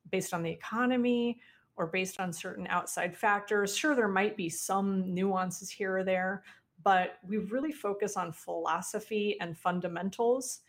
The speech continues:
And so, um, our biggest, uh, the thing that we work on the most is just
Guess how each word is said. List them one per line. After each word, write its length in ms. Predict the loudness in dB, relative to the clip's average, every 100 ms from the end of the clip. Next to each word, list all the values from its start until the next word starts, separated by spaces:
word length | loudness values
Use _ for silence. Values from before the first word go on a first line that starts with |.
| -20 _ -2
And 180 | 0 0
so, 580 | 2 4 6 6 4 2
um, 560 | 2 4 2 0 -4 -8 _ -20 _ _ _
our 220 | 4 4 4
biggest, 540 | 4 6 4 2 -10 -18 -20 _ _ _ -8
uh, 240 | -4 -2
the 140 | -2 0
thing 200 | 2 2
that 100 | 2
we 120 | 2
work 240 | 0 0
on 100 | 0
the 80 | 0
most 380 | 4 6 4 0
is 160 | -4
just 240 | 0 -2